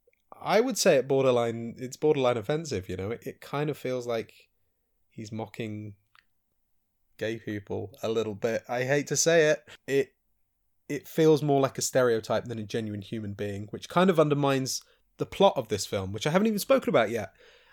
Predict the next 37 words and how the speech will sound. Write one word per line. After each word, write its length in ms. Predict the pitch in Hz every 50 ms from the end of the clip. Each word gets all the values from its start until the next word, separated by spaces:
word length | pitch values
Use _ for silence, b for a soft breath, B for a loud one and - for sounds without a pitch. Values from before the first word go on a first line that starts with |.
| b
So 140 | b - 180
I 40 | 185
think 220 | 185 - 262 226
it's 100 | 208 160
based 260 | - - 190 180 - 185
on 80 | 180
a 60 | 165
true 160 | - - 185 170
story, 320 | - - 185 180 156 123
but 120 | 107 110
it's 120 | 117 113 -
about 240 | 147 180 190 - 143
a 40 |
girl 500 | - - 160 160 160 147 135 135 131 - _ _ _ _ _ _ _
who 100 | - 151
wants 220 | 135 151 143 - -
to 80 | -
go 100 | 139 135
to 140 | 127 - -
prom 240 | - - 139 127 127
with 120 | 127 -
her 100 | 135 127
girlfriend, 600 | 127 - 143 147 147 - - 127 120 120 120 117 -
and 140 | - 117 110
the 60 | 107
P 220 | - - - 147
T 180 | 139 - 131 120
A 120 | 117 113
shut 260 | 110 - - 131 120 101
it 100 | - -
down 260 | 123 117 113 110 107
because 260 | 104 104 - 113 104
they 80 | - 107
want 160 | 104 98 101
a 20 |
heterosexual 680 | - - - - - - - - 107 - - 113 101 -
prom. 400 | - - 110 104 107 104 104